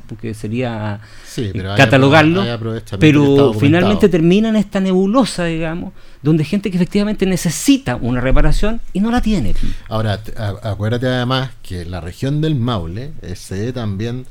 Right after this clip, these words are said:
Speaker 2: a propósito de lo
Speaker 1: Mm.
Speaker 2: que tú dices, de personeros políticos que está documentado y que está chequeado, que utilizaron la, la, las salidas democráticas que hubieron para muchas personas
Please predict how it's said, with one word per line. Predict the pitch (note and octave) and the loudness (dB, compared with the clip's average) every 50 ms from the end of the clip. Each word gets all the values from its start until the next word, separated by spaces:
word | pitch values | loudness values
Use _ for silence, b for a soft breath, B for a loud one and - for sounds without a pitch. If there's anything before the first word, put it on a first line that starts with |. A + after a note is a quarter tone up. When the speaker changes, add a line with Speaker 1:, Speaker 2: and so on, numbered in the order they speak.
| - - - - - | -2 0 0 0 0
Speaker 2:
a | - | -2
propósito | - - - - G#2 - - - A#2 | -4 -4 -4 -4 -4 -4 -6 -6 -4
de | A#2 | -2
lo | G2+ A2+ | -2 -2
Speaker 1:
Mm. | A#2+ | -2
Speaker 2:
que | B2 A#2+ | -4 -4
tú | B2+ C#3 C#3 | -4 -4 -4
dices, | C3+ B2 A2+ A2 - D3+ D#3 - B B B B B B B B B - - | -4 -4 -4 -6 -6 -6 -8 -8 B B B B B B B B B -10 -4
de | G#2+ A#2 A#2+ A2 G#2 G#2+ | -4 -2 -2 0 -2 -2
personeros | G#2+ A2 G2+ - G#2+ G#2+ A#2 C3 - | -4 -6 -4 -2 -2 0 0 -2 -4
políticos | - A2+ A2+ A#2+ B2+ C3 C#3+ - - - | -4 -4 -4 -4 -4 -4 -4 2 4 6
que | - - A2+ G#2+ G#2+ G#2 G2+ - - - - - - - - - - - - - | 8 8 6 6 4 2 -2 -2 -4 -10 -10 -8 -8 -8 -8 -8 -10 -10 -10 -10
está | G#2+ - - | -8 -8 -8
documentado | F#2 F2+ F2+ G2+ A2 B2 C3+ - G3+ A#2+ D#2 D2+ C#2+ - - - | -8 -8 -8 -8 -8 -8 -6 -6 -6 -6 -6 -6 -8 -10 -12 -12
y | - D#2+ D2 | -14 -12 -12
que | D#2+ | -12
está | D#2+ - - - F2 E2 D#2+ - - - - - | -12 -10 -8 -8 -8 -8 -6 -6 -6 -6 -6 -6
chequeado, | - G2+ A2 F3+ B2 G2+ A#2 B2 b b b b b b b b | -6 -4 -4 -4 -4 -4 -8 -10 b b b b b b b b
que | - - B2+ | -10 -8 -6
utilizaron | A#2+ C3 B2 B2 A#2 - - C3+ B2 C3+ D3 D#3 F3 F3 F3 F3 - - | -6 -4 -4 -4 -6 -4 -4 -2 -2 -2 -4 -4 -6 -8 -10 -14 -16 -14
la, | C3 B2 B2+ C3 C3 C3 B2+ B2+ B2 A#2+ A#2+ A#2+ A#2 A#2 A2+ A2+ G#2+ G#2+ G#2+ G#2+ G#2+ G#2+ G#2+ - - | -12 -10 -8 -6 -6 -6 -6 -6 -8 -8 -8 -8 -8 -8 -8 -8 -8 -8 -8 -8 -10 -10 -12 -14 -10
la, | G#2 A2 G#2+ G#2 G#2 G2+ G2 F#2+ E2+ D2 A#1 G1+ | -8 -6 -4 -4 -4 -6 -6 -8 -8 -10 -12 -10
las | E2 F#2+ G2 F#2 - - - - - - - | -8 -8 -10 -10 -12 -16 -18 -18 -20 -20 -18
salidas | - - - - A#2 G#2 G#2+ G#2+ A2+ A#2 A#2 A2+ A#2 A#2+ A#2+ - - | -16 -14 -8 -6 -4 -4 -2 -4 -4 -4 -4 -4 -6 -6 -8 -8 -10
democráticas | A#2+ G#2+ A2 G#2+ G#2+ A2 G#2+ G#2 G#2+ B2 A2+ G#2+ | -8 -6 -6 -6 -6 -4 -6 -6 -4 -6 -8 -8
que | G#2 - A2 | -8 -6 -6
hubieron | G#2 G2 G2+ G2+ G2+ G#2+ G#2+ | -4 -4 -4 -4 -6 -6 -6
para | G#2+ A2+ G#2 G2+ | -6 -6 -6 -6
muchas | A2 A2+ A2 B2 | -6 -8 -8 -10
personas | - - - - - C#3+ C3 C3+ C#3+ | -10 -10 -12 -8 -8 -6 -6 -6 -8